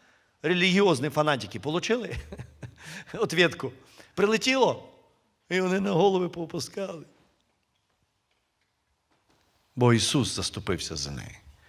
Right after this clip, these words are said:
Тому головне, щоб наше служіння приймав Він. Наша жертва була, як, як то напис-, в дитячій Біблії є намальовано, Каїн приносить жертву і Авель приносить жертву.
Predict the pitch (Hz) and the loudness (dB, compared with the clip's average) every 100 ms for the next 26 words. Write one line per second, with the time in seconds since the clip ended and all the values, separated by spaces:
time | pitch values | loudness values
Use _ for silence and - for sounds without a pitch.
0 | - - - - 110 110 139 175 202 165 | -20 -20 -20 -6 0 8 10 10 8 6
1 | 151 147 - 120 139 120 135 117 117 113 | 2 0 -2 -6 -6 -4 -4 -4 -4 -2
2 | 107 95 90 165 170 160 165 - - - | -2 -2 -2 -4 -4 -8 -16 -20 -20 -6
3 | - 185 180 151 165 131 127 139 131 104 | -2 0 2 2 2 2 0 2 2 2
4 | - - 123 107 143 135 151 - - 120 | -6 -10 -10 -6 -4 -2 -4 -6 -8 -8
5 | 113 139 143 147 139 127 139 123 123 120 | -6 -4 0 0 0 -4 -4 -2 -2 -2
6 | 120 117 117 110 101 85 - - _ _ | 0 0 0 0 -4 -10 -18 -20 _ _
7 | _ - 123 151 190 185 180 180 165 190 | _ -4 0 2 0 -4 -4 -4 -4 -6
8 | 135 170 - 170 175 135 - 123 120 110 | -2 -2 -2 -10 -8 -12 -2 2 2 0
9 | 98 95 92 90 - 87 90 80 73 | -4 -8 -8 -10 -10 -10 -10 -12 -14